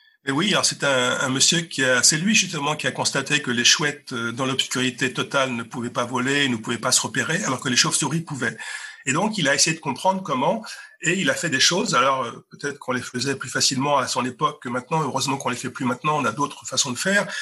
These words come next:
Il leur a bouché les oreilles, il leur a crevé les yeux, enfin, il a mis de la cire, euh, enfin, pour, euh, voir si, euh, pour être sûr qu'elles ne puissent plus voir, qu'elles ne puissent plus entendre. Et il s'est rendu compte que tant que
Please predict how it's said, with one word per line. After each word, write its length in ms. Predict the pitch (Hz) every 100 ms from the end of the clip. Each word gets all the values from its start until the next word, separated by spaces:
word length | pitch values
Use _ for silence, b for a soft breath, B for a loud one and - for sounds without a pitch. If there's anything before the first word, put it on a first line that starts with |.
| B B
Il 120 | 143 147
leur 120 | 139
a 80 | 131
bouché 800 | 143 - 151 135 131 127 123 117
les 220 | 123 135
oreilles, 460 | 123 151 165 165
il 40 | 131
leur 200 | 123 123
a 180 | 120 120
crevé 340 | - 127 127
les 240 | 120 113
yeux, 320 | 147 156 160 156
enfin, 220 | 127 123
il 160 | 120
a 120 | 120 123
mis 100 | 135
de 60 |
la 100 | 123
cire, 400 | - 156 143 131
euh, 100 | 117 110 B B B B
enfin, 240 | 147 110 -
pour, 240 | 143 120 120
euh, 80 | 110
voir 380 | 135 151 156
si, 400 | - - 156 156
euh, 100 | 117 110
pour 160 | - 123
être 80 | -
sûr 300 | - 180 180
qu'elles 100 | 120
ne 80 |
puissent 300 | 117 - 135
plus 160 | - -
voir, 420 | 127 156 180 185 B B B -
qu'elles 160 | 139
ne 60 | 127
puissent 320 | - 139 -
plus 220 | - 156
entendre. 480 | 123 113 170 208 202
Et 20 |
il 40 | -
s'est 120 | 143
rendu 240 | 127 139
compte 260 | 135 170 165
que 80 | 127
tant 360 | - 220 202
que 360 | - 170 156